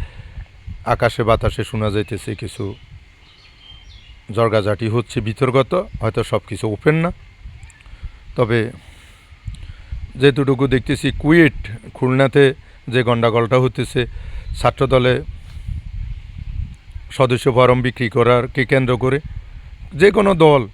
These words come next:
তার সদস্য ফরম বিক্রি করবে, যার ভালো লাগবে সেই সদস্য হবে, যার ভালো লাগবে সে, ভালো লাগবে না সে সদস্য হবে না। এটা নে-, এইখানে ছাত্র, বৈষম্য বিরোধী ছাত্র অথবা জমা শিবিরের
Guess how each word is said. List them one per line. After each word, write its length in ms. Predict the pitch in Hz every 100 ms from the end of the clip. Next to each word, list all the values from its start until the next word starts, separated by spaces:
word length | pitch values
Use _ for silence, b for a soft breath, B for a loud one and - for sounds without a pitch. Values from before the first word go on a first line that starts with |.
| - - - -
তার 180 | 131 127
সদস্য 420 | - 131 127 139
ফরম 260 | 127 127 127
বিক্রি 280 | 127 - 123
করবে, 300 | 131 127 123 B B 120
যার 220 | 117 120
ভালো 200 | 117 131
লাগবে 300 | 135 123 123
সেই 340 | - 127 127 123 b b -
সদস্য 440 | 131 117 123 -
হবে, 240 | 131 131
যার 200 | 117 120
ভালো 240 | 110 117 127
লাগবে 320 | 127 120 127
সে, 240 | - 120
ভালো 240 | 113 120 135
লাগবে 280 | 131 123 247
না 120 | -
সে 200 | - 127
সদস্য 380 | 131 117 110 131
হবে 240 | 143 139
না। 120 | 123 - B B B
এটা 260 | 165 156 175
নে-, 160 | 175 180 b b b
এইখানে 420 | 156 151 170 170
ছাত্র, 640 | - 147 - 190 165 156 165
বৈষম্য 340 | 147 143 156 160
বিরোধী 380 | 151 151 147
ছাত্র 420 | 139 143 135 151 135
অথবা 300 | 135 143 135 B B B 127
জমা 240 | 143 147
শিবিরের 460 | - 147 151 156